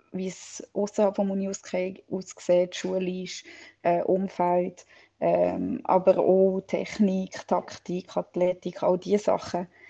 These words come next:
haben wir wie auseinandergenommen und haben daheim, <laughs> ich bin bei mir daheim gehockt, die Spielerin bei sich daheim und haben so das, über das diskutiert. Und die Spieler haben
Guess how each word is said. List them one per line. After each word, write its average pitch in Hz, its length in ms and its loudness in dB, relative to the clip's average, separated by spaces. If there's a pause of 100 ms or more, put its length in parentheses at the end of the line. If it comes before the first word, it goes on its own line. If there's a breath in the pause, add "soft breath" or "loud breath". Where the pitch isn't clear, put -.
(160 soft breath)
haben 180 180 4
wir 180 120 -2
wie 180 260 -2 (360)
auseinandergenommen 180 840 2
und - 80 -10
haben 175 320 6 (840)
daheim, 190 560 6
<laughs> 233 240 8
ich 202 100 2
bin 196 160 2
bei 196 100 8
mir 202 160 6
daheim 208 260 10
gehockt, 196 280 -2
die - 40 -12
Spielerin 196 380 0
bei 196 80 -8
sich 185 240 -12
daheim 190 340 2 (340 loud breath)
und 190 180 -6
haben 180 200 2
so 180 400 -2
das, - 360 -20
über 185 180 0
das 185 260 -4
diskutiert. 180 720 -6
Und 175 160 -6 (100)
die - 60 -12
Spieler 196 280 4
haben 202 60 0